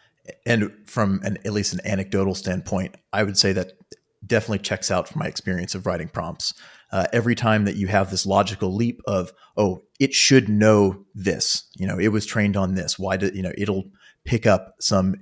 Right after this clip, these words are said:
nuance or context that's required for, you know,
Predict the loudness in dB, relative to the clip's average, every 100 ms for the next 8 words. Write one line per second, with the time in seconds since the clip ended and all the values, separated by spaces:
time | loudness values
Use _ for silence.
0 | -6 0 2 2 0 -4 -6 -4 -4 -2
1 | -6 -4 -8 -8 -12 -4 0 0 -2 -6
2 | -4 -4 -6 -16 -20 _ _ -8 -8 -8